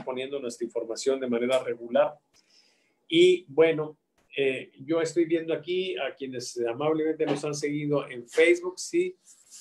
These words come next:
Eh, les mando un saludo muy afectuoso a Marta Marín Cosar, que está en España, a Abel Lozano Ochoa, que está en San Miguel de Camargo, Tamaulipas,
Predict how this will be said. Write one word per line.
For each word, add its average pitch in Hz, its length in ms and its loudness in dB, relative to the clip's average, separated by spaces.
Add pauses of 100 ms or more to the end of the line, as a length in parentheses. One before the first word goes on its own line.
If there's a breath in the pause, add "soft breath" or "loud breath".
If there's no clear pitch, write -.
(160)
Eh, 131 380 2
les 131 180 -4
mando 151 320 4
un 151 120 -2
saludo 147 380 2
muy 151 160 0
afectuoso 156 720 2
a 143 100 -8
Marta 143 300 -6
Marín 135 340 -6
Cosar, 160 540 0 (420)
que - 80 -20
está - 280 -6
en 123 120 -6
España, 160 680 -2 (560)
a 123 180 -2
Abel 143 200 2
Lozano 143 480 0
Ochoa, 156 840 2
que 123 100 -14
está 139 340 -8
en 135 160 -8
San 117 200 -8
Miguel 127 260 -4
de 135 100 -14
Camargo, 135 480 -6
Tamaulipas, 156 760 -2